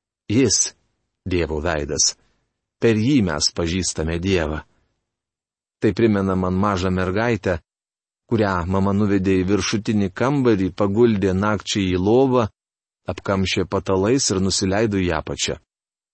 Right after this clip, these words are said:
Netrukus mergaitė ėmė verkšlenti. Mama šūktelėjo jai: „Miegok, viršuje su tavimi yra Dievas.“ Tačiau mažoji norėjo, kad kas nors pabūtų su ja. Mama dar sykį pakartojo: „Su tavimi yra Dievas.“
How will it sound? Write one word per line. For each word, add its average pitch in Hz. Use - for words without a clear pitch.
Netrukus 190
mergaitė 151
ėmė 131
verkšlenti. 85
Mama 104
šūktelėjo 98
jai: 101
„Miegok, 143
viršuje 156
su 107
tavimi 113
yra 107
Dievas.“ 117
Tačiau 104
mažoji 101
norėjo, 98
kad 101
kas -
nors 107
pabūtų 107
su -
ja. 82
Mama 117
dar 131
sykį 165
pakartojo: 98
„Su 120
tavimi 117
yra 98
Dievas.“ 135